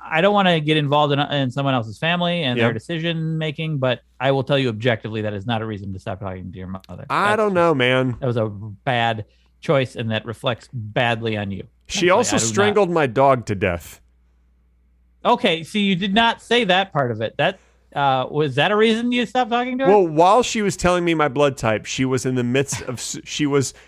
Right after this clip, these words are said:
Speaker 2: she, wait, what's the word that we don't, whilst, whilst,
Speaker 1: Whilst, yeah.
Speaker 2: whilst she was telling me my blood type,
Speaker 1: Yes.
Speaker 2: she was in the midst, I'm using whilst and midst in the same sentence, I
Speaker 1: Wow.
Speaker 2: want you to know,
Speaker 1: Yeah, yeah.
Speaker 2: of
Speaker 1: Okay.
Speaker 2: strangling my dog to death.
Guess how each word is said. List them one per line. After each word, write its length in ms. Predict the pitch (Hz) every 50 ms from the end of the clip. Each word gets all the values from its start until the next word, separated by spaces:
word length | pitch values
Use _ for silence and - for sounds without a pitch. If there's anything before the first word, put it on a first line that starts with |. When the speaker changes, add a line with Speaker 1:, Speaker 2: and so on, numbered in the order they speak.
| _ _
Speaker 2:
she, 240 | - - - 165 156 - -
wait, 160 | 147 151 139 185
what's 180 | 165 180 - -
the 80 | 240
word 220 | 214 220 226 220 208
that 80 | 214
we 80 | 202 208
don't, 260 | 220 220 202 196 - - _
whilst, 600 | 131 131 175 190 175 131 117 - - - - - - - _
whilst, 760 | - 123 123 135 160 190 226 285 349 370 - - - - - 170
Speaker 1:
Whilst, 440 | 160 160 175 170 151 127 - - -
yeah. 220 | - 135 143 143 131
Speaker 2:
whilst 400 | 120 - 285 285 359 - - -
she 260 | - - - - 240 226
was 140 | 220 196 -
telling 260 | - 208 202 208 202
me 100 | 196 185
my 160 | 180 170 170
blood 300 | 151 151 160 156 143 131
type, 320 | - 127 113 117 117 - - _ _ _ _ _ _ _ _ _
Speaker 1:
Yes. 160 | - 127 120
Speaker 2:
she 100 | - 147
was 160 | 147 147 131 139
in 100 | 147 143
the 80 | 139 131
midst, 640 | 135 143 156 170 151 147 - - - - - - - _ _ _
I'm 120 | - 131 151
using 340 | 170 156 135 147 139 127 127
whilst 440 | 131 127 131 143 151 151 147 - -
and 180 | 135 143 131
midst 280 | 131 127 117 - - 139
in 100 | 123 117
the 60 | 113
same 260 | 107 - 131 135 131
sentence, 280 | 113 - 120 104 117 131
I 100 | 123 117
Speaker 1:
Wow. 40 | 110
Speaker 2:
want 120 | 110 113
you 60 | 117
to 40 | 113 110
know, 140 | 110 104 127
Speaker 1:
Yeah, 120 | 123 117
yeah. 220 | 117 110 104 98 - - -
Speaker 2:
of 80 | 127 113
Speaker 1:
Okay. 120 | - -
Speaker 2:
strangling 480 | 139 - 147 147 147 139 135 147 151 147
my 120 | 139 135
dog 300 | 127 120 117 117 113 98
to 80 | - 117
death. 380 | 101 101 90 - - - -